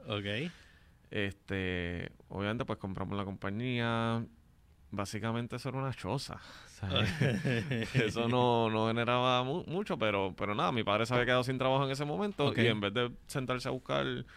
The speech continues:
Speaker 1: Trabajo.
Speaker 2: trabajo por ahí, pues, funcionó ese negocio. Lo mismo, él no sabe nada, no sabía nada, simplemente
Speaker 1: Ujú.
Speaker 2: se metió, alguien le dijo, "Mira, compra esto, esto,
Speaker 1: Ajá.
Speaker 2: esto deja buenos chavitos,
Speaker 1: Ajá.
Speaker 2: vamos a meterlo para
Speaker 1: Se
Speaker 2: allá".
Speaker 1: aventuró.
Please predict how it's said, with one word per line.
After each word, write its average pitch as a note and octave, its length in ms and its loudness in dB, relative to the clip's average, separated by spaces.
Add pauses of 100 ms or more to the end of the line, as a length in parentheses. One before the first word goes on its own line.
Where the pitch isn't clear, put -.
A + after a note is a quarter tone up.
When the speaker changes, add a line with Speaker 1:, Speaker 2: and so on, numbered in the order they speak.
(200)
Speaker 1:
Trabajo. A#2+ 300 6
Speaker 2:
trabajo A#2+ 440 4
por D3+ 100 0
ahí, - 100 0
pues, C3+ 300 -6
funcionó A2+ 420 -2
ese D3 140 -6
negocio. F3+ 500 -4 (240)
Lo A#2 120 0
mismo, E3+ 240 0
él A2+ 100 0
no C#3+ 80 -2
sabe D#3+ 280 -2
nada, D#3 260 -2
no A#2 140 -4
sabía D3 260 -4
nada, G3 220 -4
simplemente B2+ 380 -2
Speaker 1:
Ujú. D#3 100 -2
Speaker 2:
se C3 60 2
metió, D#3 500 0 (100)
alguien C#3 300 -4
le D#3+ 80 0
dijo, D#3+ 160 0
"Mira, G3 200 -2
compra F#3 340 -2
esto, - 160 -4
esto, - 140 -2
Speaker 1:
Ajá. C3+ 320 6
Speaker 2:
esto F3 400 -2
deja F3 160 2
buenos F3 240 0
chavitos, A3 440 2
Speaker 1:
Ajá. C3+ 380 2 (260)
Speaker 2:
vamos F3 200 0
a F3+ 40 -2
meterlo E3 220 -2
para C3 100 0
Speaker 1:
Se A#2+ 40 4
Speaker 2:
allá". C#3 100 8
Speaker 1:
aventuró. C3 520 4